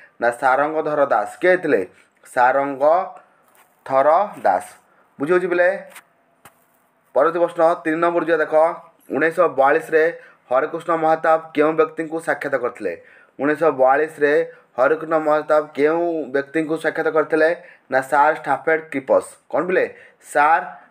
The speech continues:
ଷ୍ଟାଫୋର୍ଡ କିପସ୍କୁ କ'ଣ କରିଥିଲେ? ସାକ୍ଷାତ କରିଥିଲେ। କିଏ? ହରେକୃଷ୍ଣ ମହତାବ। କେତେ ମସିହାରେ? ନା ଉଣେଇଶହ ବୟାଳିଶ ମସିହାରେ। ପରବର୍ତ୍ତୀ ପ୍ରଶ୍ନ ପିଲା ଦେଖ, ଚାରି ନମ୍ବର ପ୍ରଶ୍ନ,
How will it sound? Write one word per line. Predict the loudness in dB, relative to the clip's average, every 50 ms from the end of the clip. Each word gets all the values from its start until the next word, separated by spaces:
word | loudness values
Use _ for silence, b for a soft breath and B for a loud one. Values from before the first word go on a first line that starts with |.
| _ -16
ଷ୍ଟାଫୋର୍ଡ | -6 -2 0 0 0 0 2 4 4 4 4 2 -4 B B B _ -10
କିପସ୍କୁ | -10 -8 -2 0 0 0 0 -2 -6 -2
କ'ଣ | -2 0 0
କରିଥିଲେ? | 0 0 -2 0 0 0 0 0 -2 -6 -16 _ _ _ _ _ _ _ _ _
ସାକ୍ଷାତ | -6 -6 -4 -4 -4 -4 -4
କରିଥିଲେ। | -4 -4 -6 -6 -6 -6
କିଏ? | -2 0 2 2 2
ହରେକୃଷ୍ଣ | 2 0 -2 -2 -4 -6 -8 -6
ମହତାବ। | -6 -6 -4 -4 -6 -6 -4
କେତେ | -6 -4 -2 0 0
ମସିହାରେ? | 0 0 0 0 0 0 -2 -4 B B B B B -6
ନା | -4
ଉଣେଇଶହ | -2 0 2 0 0 0 0 0 2 2 0
ବୟାଳିଶ | 0 0 0 2 2 2 0 -4
ମସିହାରେ। | -8 -10 -8 -6 -8 -8 -8 -10 b b b b b b b b b b b b _ -2
ପରବର୍ତ୍ତୀ | 0 0 2 2 0
ପ୍ରଶ୍ନ | 0 0 -2 -2
ପିଲା | -2 0 0
ଦେଖ, | 0 0 0 0 -2 -2 -2 -2
ଚାରି | -2 -2 0 -2 -4 -4 -4
ନମ୍ବର | -2 -2 0 0 0 0 -2
ପ୍ରଶ୍ନ, | -4 -8 -4 0